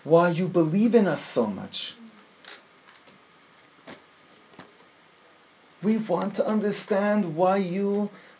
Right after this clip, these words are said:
believe in us so much. Why you ha-, why, why don't you just give up on me already, God? You're putting me through this geschäft year after year.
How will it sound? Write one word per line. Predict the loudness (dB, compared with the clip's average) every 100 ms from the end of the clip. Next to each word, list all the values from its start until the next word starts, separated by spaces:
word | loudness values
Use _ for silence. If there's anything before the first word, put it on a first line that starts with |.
| -2
believe | 0 2 2 2
in | 2
us | 2
so | 2 2
much. | 2 -2
Why | 0 6 6 6
you | 2 0
ha-, | -2 -6
why, | -8 -8 -8 -8
why | -2 0 0
don't | 0 -2 -2
you | -6
just | -2 -2 0
give | 0 4
up | 4 6
on | 4 4
me | 0
already, | -2 -2 -6 -8
God? | -10 -12 -14 -20 -20 -20 -20 -20 -20 -20 -20 -20 -20 -20 -20 -20 -20 -20 -20 -12 -8
You're | -6
putting | -2 2 4 4
me | 2
through | -2 -8 -4 0 2
this | 2 2
geschäft | 2 4 6 4 2
year | -4 -2 4 6 8
after | 6 6 0 -8
year. | -10 -10 -10 -10